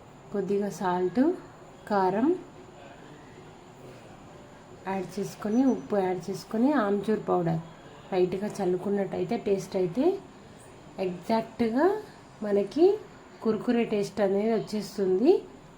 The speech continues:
So, తప్పకుండా ట్రై చేయండి. ఇదండి ఇవాల్టి వీడియో. మీకు నచ్చినట్టయితే లైక్ చేయండి, షేర్ చేయండి, సబ్స్క్రైబ్ చేసుకోండి మన ఛానల్ని. మరిన్ని వీడియోస్ కోసం రెగ్యులర్గా ఫాలో అవ్వండి. ఇదండి ఇవాల్టి వీడియో.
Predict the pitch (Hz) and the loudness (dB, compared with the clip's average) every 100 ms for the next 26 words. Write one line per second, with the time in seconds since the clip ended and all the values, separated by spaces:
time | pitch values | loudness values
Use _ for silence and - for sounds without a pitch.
0 | - - - - - - 214 185 165 202 | -20 -20 -20 -20 -14 -8 -4 -2 -2 -2
1 | 220 220 220 202 202 226 220 226 262 208 | -2 -2 0 0 0 0 2 4 4 4
2 | 208 214 226 202 196 202 202 202 190 208 | 0 2 2 2 0 0 2 2 4 4
3 | 320 403 262 226 214 190 - 220 214 196 | 4 4 4 2 0 -2 -2 -2 0 2
4 | 190 240 233 185 185 220 202 208 214 202 | 2 2 2 0 -2 -4 -2 -2 -2 -2
5 | 185 170 208 208 220 190 - - 226 226 | -2 -4 -2 -2 -2 -4 -6 -4 -4 -2
6 | 208 196 208 202 196 190 190 190 196 202 | -4 -2 -2 0 0 0 -4 -4 0 6
7 | 269 392 - - - - - 208 202 208 | 6 6 2 -14 -20 -20 -10 -2 2 2
8 | 214 202 208 202 - - 214 202 - 311 | 2 0 -2 -6 -10 -8 -2 -2 2 0
9 | 349 - - 214 196 202 202 226 226 202 | 0 -6 -10 -4 0 0 2 0 0 0
10 | 196 202 185 190 190 233 359 - - - | 2 0 0 -2 0 6 6 4 -8 -18
11 | - - 208 202 214 208 254 214 202 196 | -18 -12 -4 0 2 4 4 4 2 0
12 | 208 196 190 202 285 | 0 2 2 4 4